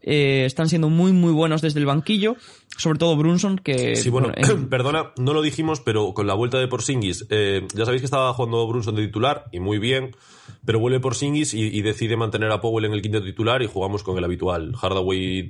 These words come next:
Speaker 2: Finney Smith, eh, Porzingis y Powell. Bueno, y Luka.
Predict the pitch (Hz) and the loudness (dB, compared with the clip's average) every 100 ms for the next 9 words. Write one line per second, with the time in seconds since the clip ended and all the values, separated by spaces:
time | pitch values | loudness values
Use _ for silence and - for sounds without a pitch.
0 | - 95 95 87 104 110 110 - _ _ | -6 -4 -2 -2 -2 -2 -4 -14 _ _
1 | - 85 85 80 82 95 92 85 73 67 | -4 0 -2 -2 -4 -4 -4 -4 -6 -6
2 | - _ 69 76 78 | -10 _ -8 -6 -6